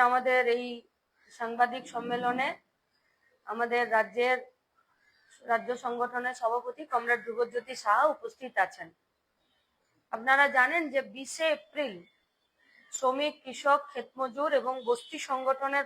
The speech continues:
পক্ষ থেকে সমাবেশের ডাক দেওয়া হয়েছে। দুপুর তিনটের সময় এই সমাবেশ। গোটা দেশের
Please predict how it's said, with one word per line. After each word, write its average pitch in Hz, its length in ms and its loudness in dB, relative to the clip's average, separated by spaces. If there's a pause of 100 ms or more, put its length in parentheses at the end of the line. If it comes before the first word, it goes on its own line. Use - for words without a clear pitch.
পক্ষ 240 180 -8 (160)
থেকে 165 240 -12 (960)
সমাবেশের 262 680 2 (360)
ডাক 214 140 10 (120)
দেওয়া 233 260 8
হয়েছে। 185 300 -4 (1500)
দুপুর 262 280 -4 (100)
তিনটের 285 400 0
সময় 311 320 2
এই 302 140 -2
সমাবেশ। 196 440 0 (1600)
গোটা 254 380 6 (280)
দেশের 277 280 -2